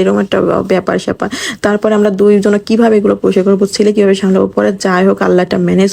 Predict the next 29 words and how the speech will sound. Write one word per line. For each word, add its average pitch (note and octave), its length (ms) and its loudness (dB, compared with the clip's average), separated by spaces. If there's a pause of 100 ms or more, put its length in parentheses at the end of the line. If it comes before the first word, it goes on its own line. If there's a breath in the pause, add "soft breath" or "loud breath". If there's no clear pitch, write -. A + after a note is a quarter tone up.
করে G3 120 0
দিল, G3 120 0
একটা G3 200 -2 (200)
কাজের E3 300 -2
মহিলা। F#3+ 340 2 (400 loud breath)
পরে E3+ 240 2
তাকে E3 480 -2
নিয়ে F3 280 2
আসা F#3+ 200 -2
হলো, F3+ 360 2
তাকে F3 360 -4
দিয়ে E3+ 200 0
পুরা G3+ 280 0 (260)
বাড়ি, E3 280 0
মানে E3+ 180 0
রাত F#3+ 180 -2 (160)
এগারোটা G#3+ 320 0
পর্যন্ত, F#3 460 0
ভাবা F3+ 320 -2
যায়, G#3 160 0
রাত G3 140 -2 (160)
এগারোটা G#3+ 400 -2
পর্যন্ত G3 640 0 (200)
ফুল A#3+ 280 2 (240)
বাসা F3+ 380 -4 (380 loud breath)
পরিষ্কার F#3+ 360 0
করতে F#3 320 -2
লাগছে। E3+ 380 -4
মানে F#3 160 0